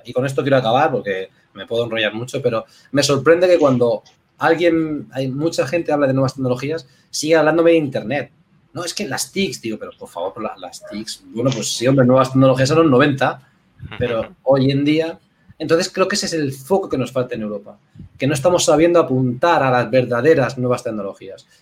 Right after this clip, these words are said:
Speaker 1: Que Andrés Pedreño y yo, en el libro, para diferenciarla de esas nuevas tecnologías que la gente sigue hablando de, de Internet,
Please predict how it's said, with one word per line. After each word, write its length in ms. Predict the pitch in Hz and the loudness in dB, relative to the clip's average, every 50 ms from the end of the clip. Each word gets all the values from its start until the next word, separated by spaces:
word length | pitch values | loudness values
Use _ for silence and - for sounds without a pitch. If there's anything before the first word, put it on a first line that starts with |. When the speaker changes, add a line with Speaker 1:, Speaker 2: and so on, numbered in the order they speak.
| _ | _
Speaker 1:
Que 120 | _ 131 127 | _ 0 2
Andrés 240 | 127 127 135 156 - | 2 4 4 2 4
Pedreño 320 | - 175 170 170 165 160 | 4 4 4 6 4 4
y 60 | 156 | 4
yo, 120 | 160 175 185 | 4 2 2
en 80 | 175 135 | 2 2
el 100 | 127 135 | 2 4
libro, 260 | 156 165 156 143 - | 4 4 4 4 2
para 180 | 127 123 123 | 0 0 0
diferenciarla 760 | 123 117 113 - 120 110 107 107 - - 143 165 165 180 185 | 0 -2 -4 -6 -6 -8 -8 -8 -6 0 0 0 2 4 2
de 60 | 175 175 | 2 2
esas 180 | 175 170 127 | 0 -2 -2
nuevas 300 | 147 165 160 156 151 147 | 0 2 2 2 2 2
tecnologías 520 | - 143 135 131 127 123 131 160 165 139 - | 0 0 2 2 2 2 2 0 -2 -2 -2
que 80 | - 107 | -4 -10
la 80 | 101 | -10
gente 260 | - - 123 123 147 - | -10 -12 -10 -10 -10 -8
sigue 200 | 139 139 139 135 | -8 -6 -4 -2
hablando 300 | 131 131 135 131 127 123 | -2 -2 -2 -4 -4 -4
de, 260 | 127 123 123 123 - _ _ _ _ _ | -4 -4 -6 -6 -10 _ _ _ _ _
de 140 | 107 120 127 | -8 -6 -6
Internet, 520 | 127 127 131 135 123 147 165 175 175 - | -6 -2 -4 -4 -2 -2 -2 -4 -4 -6